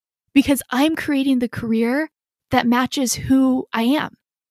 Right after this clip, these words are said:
and that matches what I'm excited and what I value. And I don't feel like I have to look back to what I wanted before.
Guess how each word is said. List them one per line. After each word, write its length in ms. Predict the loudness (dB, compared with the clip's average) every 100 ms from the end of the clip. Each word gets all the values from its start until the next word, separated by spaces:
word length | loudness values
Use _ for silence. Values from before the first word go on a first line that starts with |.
| -2
and 140 | 2
that 120 | 2 0
matches 400 | -2 -2 -2 0
what 120 | -2
I'm 160 | -2
excited 680 | -4 -8 -6 -2 0 0 -2 -2
and 140 | -2
what 120 | -2
I 120 | -4
value. 580 | -4 -4 -2 -2 -4 -6 -10 _ _ _ -4
And 320 | 2 2 0
I 80 | -2
don't 260 | 0 2 2
feel 120 | 0
like 160 | 0 -2
I 160 | -8
have 120 | -8 -6
to 100 | -4
look 160 | -4
back 380 | -2 -4 -2 -4 -6
to 120 | -4
what 140 | -2
I 80 | 0
wanted 340 | 0 -2 -2 -6
before. 640 | -10 -12 -2 0 0 -4